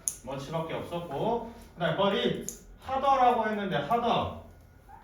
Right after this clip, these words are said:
자, 비교급 강조할 수 있는 친구 누구 있어요? 비교급 강조할 수 있는 친구들 다섯 개 다 얘기해 보세요. 자, 우리 한 명씩 말해보자.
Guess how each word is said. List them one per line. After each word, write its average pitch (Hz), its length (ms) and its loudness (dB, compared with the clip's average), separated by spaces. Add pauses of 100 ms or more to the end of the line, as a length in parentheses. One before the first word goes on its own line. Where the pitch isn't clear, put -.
(600)
자, 165 160 -4
비교급 254 500 -2
강조할 202 480 0
수 202 100 -6
있는 196 220 -2
친구 185 240 -6
누구 160 240 -2
있어요? 160 680 0 (760)
비교급 156 340 -6
강조할 147 400 -2
수 143 140 -10
있는 143 160 -6
친구들 143 440 -2
다섯 180 260 -2
개 185 140 -2
다 160 220 2
얘기해 165 260 2
보세요. 143 360 -4 (1800)
자, 143 60 -10
우리 139 600 -2
한 196 100 -6
명씩 160 300 -4
말해보자. 135 480 -2